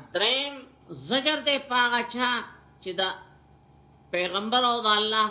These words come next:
خبره نه مني. څلورم په دې کې ذکر د بعث بعد الموت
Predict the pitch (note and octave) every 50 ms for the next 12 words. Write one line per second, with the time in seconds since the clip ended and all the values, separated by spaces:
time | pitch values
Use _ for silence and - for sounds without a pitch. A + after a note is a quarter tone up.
0 | - - G3 G#3 - A3 A3 G#3+ G#3+ G#3+ G#3+ G#3+ G#3+ G#3+ A3 G#3+ G#3+ G#3 G3+ -
1 | - - - - - - - - - - - - - - - - - - - -
2 | - - - - - _ - - - - C#2+ C#2+ C#2+ C#2+ C#2+ C#2+ C#2+ C#2+ C#2+ -
3 | _ _ _ _ _ _ _ _ _ _ _ _ _ _ _ _ _ _ _ _
4 | _ _ _ _ _ _ _ _ _ _ _ _ _ _ _ _ - - E3 E3+
5 | F3 F#3 F#3 F#3+ G3+ A#3 C4 C4+ C#4 C4+ C4 - - - - - _ _ _ _
6 | _ _ D#3 D3 D3 - G#3 A3+ B3+ B3+ A#3 - - B3 B3 A#3+ A3 F#3 D3 B2
7 | A#2 D3 G#3+ A3 - B3+ G#3+ G3+ F3+ F#3+ F#3 F#3+ A3 A#3 A#3 A#3 A3 G#3 F#3 -
8 | - - F#3+ F3 F3 E3+ E3+ D#3+ E3 D#3+ D#3+ D#3+ F3 F#3 G3 F#3+ E3 C3+